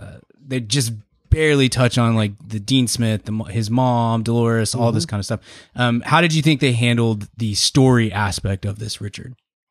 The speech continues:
Speaker 1: The historical aspect of it, I guess.
Speaker 2: Very well in terms of what they included and hon-, m-, more importantly, what they left out.
Speaker 1: Mm-hmm. Okay.
Speaker 2: Because there's a lot, you know,
Speaker 1: Sure.
Speaker 2: this is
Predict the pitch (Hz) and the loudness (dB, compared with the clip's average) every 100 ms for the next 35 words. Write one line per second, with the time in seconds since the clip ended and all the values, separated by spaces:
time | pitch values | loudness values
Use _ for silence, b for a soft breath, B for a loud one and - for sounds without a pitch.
0 | _ 117 131 - 156 139 120 120 104 104 | _ -6 -4 0 4 4 4 2 0 -2
1 | 101 107 101 117 117 127 127 131 - _ | -4 -8 -12 -12 -12 -12 -14 -16 -20 _
2 | 165 147 156 156 151 147 143 139 131 - | -4 2 2 2 2 2 2 2 -2 -2
3 | 131 127 127 113 131 127 131 120 131 123 | -4 -2 -4 0 0 2 0 2 4 4
4 | 113 120 123 131 131 147 143 - _ 156 | 2 -2 0 0 0 -2 -4 -6 _ 0
5 | 151 147 147 120 127 120 117 110 113 - | 4 6 4 2 -2 -2 -6 -2 -2 0
6 | 107 104 - - 107 92 87 80 - _ | 2 2 -2 -4 -2 -2 -6 -10 -14 _
7 | - 123 139 - _ _ 113 123 135 131 | 0 2 2 -2 _ _ 0 2 4 4
8 | 123 113 104 107 - 139 131 123 120 - | 2 0 0 0 0 0 2 2 0 -2
9 | 139 156 - 147 - - | 2 2 2 -4 -8 -10